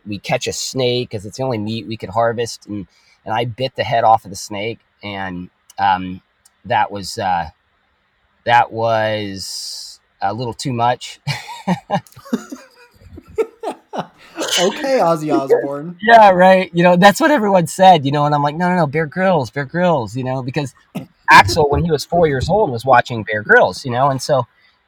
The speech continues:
Speaker 1: like, since he was a four years old, he's, like,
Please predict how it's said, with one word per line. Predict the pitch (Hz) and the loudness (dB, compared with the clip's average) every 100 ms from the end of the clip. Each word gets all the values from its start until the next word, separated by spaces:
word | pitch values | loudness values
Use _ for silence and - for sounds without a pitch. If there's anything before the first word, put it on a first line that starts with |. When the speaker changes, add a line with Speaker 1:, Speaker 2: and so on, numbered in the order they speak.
| - | -6
Speaker 1:
like, | 139 - _ _ | -6 -6 _ _
since | - 254 220 | -2 -2 0
he | 220 | -4
was | 156 117 | -4 -6
a | - _ _ _ _ | -10 _ _ _ _
four | - 202 175 | -6 -2 -2
years | 143 135 | -2 2
old, | 233 151 117 | 4 4 0
he's, | 190 208 | -4 0
like, | 170 131 123 | 2 2 0